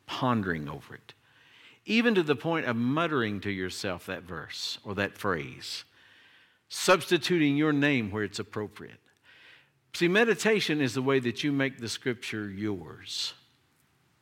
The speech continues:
It's not just brother so-and-so's. It's not just pastor so-and-so.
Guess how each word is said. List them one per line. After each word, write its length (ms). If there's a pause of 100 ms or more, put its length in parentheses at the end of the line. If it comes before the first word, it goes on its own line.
(580)
It's 200
not 180
just 220
brother 260
so-and-so's. 680
It's 160
not 140
just 220
pastor 360
so-and-so. 500